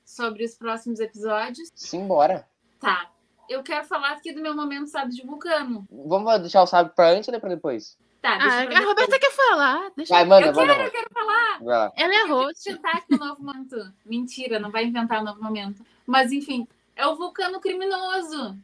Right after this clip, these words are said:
Speaker 1: que vai lá e inventa uma desculpa. "Ah, é porque na utopia tem que ter crime, não sei o quê." Meu,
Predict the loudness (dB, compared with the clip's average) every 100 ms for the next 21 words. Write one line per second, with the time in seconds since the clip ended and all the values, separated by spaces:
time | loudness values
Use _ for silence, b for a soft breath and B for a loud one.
0 | _ _ -8 0 2 2 0 -4 -4 -6
1 | -2 -2 -2 -2 -2 -2 -6 -8 -8 -10
2 | -10 -4 -4 -4 0 0 0 -6 -4 -2
3 | -4 -10 -12 -8 -10 -10 -14 -12 -12 -10
4 | -8 -8 -8 -12 -12 -8 -4 -4 -6 -8
5 | -8 -6 -8 -6 -8 -10 -12 -16 -8 -6
6 | -6 -8 _ _ _ -6 -4 -2 0 2
7 | 0